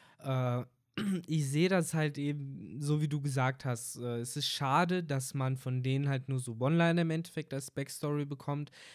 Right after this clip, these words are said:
Bei Kanjuro zum Beispiel wäre es eben eigentlich die wahre Story, die es interessant macht. Warum muss der halt, äh, irgendwo in der Wildnis rum, äh, eiern und Leuten Haare klauen? So, warum, äh, ist das das Einzige, mit dem er halt noch, äh,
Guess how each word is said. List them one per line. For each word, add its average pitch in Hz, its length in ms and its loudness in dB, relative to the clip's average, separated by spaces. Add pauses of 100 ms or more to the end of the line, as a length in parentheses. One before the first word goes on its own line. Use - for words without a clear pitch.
Bei 131 100 -2
Kanjuro 151 420 2
zum 151 180 -2
Beispiel 139 500 0
wäre 135 200 0
es 135 140 -4
eben 131 400 2
eigentlich 127 440 -2
die 123 180 -10
wahre 123 240 6
Story, 131 460 4
die 123 160 -2
es 120 160 -4
interessant 127 500 -4
macht. 127 220 -4
Warum 165 520 8 (300)
muss 180 320 10
der 175 320 8
halt, 160 380 6
äh, 147 200 4
irgendwo 151 540 6
in 147 260 4
der 139 160 6
Wildnis 156 440 4
rum, 151 260 2
äh, 139 60 -4
eiern 143 500 4
und 139 140 4
Leuten 135 360 6
Haare 156 280 8
klauen? 135 600 4
So, 135 220 2
warum, 131 520 4
äh, 123 200 2
ist 131 220 -4
das 131 100 -4
das 131 160 -4
Einzige, 143 520 4
mit 131 180 4
dem 127 160 4
er 127 100 6
halt 127 320 0
noch, 127 320 -4
äh, 117 300 0